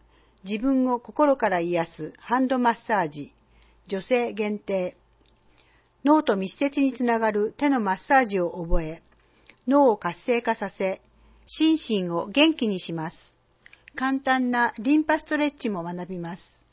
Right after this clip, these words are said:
六月二十七日、七月四日のいずれも火曜日、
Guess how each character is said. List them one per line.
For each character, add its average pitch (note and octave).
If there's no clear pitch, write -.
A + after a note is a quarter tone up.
六 G#3+
月 D4+
二 D4+
十 A#3
七 -
日、 G3+
七 -
月 C#4+
四 B3+
日 B3
の A3+
い G#3+
ず A3+
れ C#4
も C4+
火 C4
曜 A#3
日、 E3